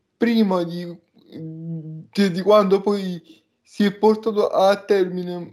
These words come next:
ma credo che la chiusura sia avvenuta proprio negli ultimi giorni, cioè, di, di, disponibili, proprio perché, mm, cioè, non lo so, una mia supposizione,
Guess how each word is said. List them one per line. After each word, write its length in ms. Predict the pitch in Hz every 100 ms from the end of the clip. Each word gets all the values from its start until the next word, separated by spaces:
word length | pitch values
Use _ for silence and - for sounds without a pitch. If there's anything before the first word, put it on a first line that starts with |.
| -
ma 300 | 175 202 202
credo 380 | 214 214 202 208
che 100 | 208
la 120 | 214
chiusura 600 | 208 - 214 208 214 - - _ _ _
sia 300 | - 220 214
avvenuta 440 | 202 202 208 196
proprio 440 | 202 190 185 185 185
negli 200 | 190 196
ultimi 320 | 190 202 196
giorni, 800 | 214 214 202 196 190 185 170 - _ - - - _ - - 185 185 -
cioè, 220 | 185 185
di, 200 | 175 - - 190
di, 280 | 160 175 185
disponibili, 840 | 165 185 220 208 190 165 185 202 - - _ _
proprio 300 | - 226 226
perché, 520 | 196 202 - 208 196 _ _ _
mm, 760 | 104 107 113 110 113 - 127 180 185 - -
cioè, 160 | 202
non 140 | 202 208
lo 100 | 214
so, 400 | 202 180 185 _
una 220 | 185 202
mia 180 | 208 214
supposizione, 800 | 202 190 214 196 185 196 170 156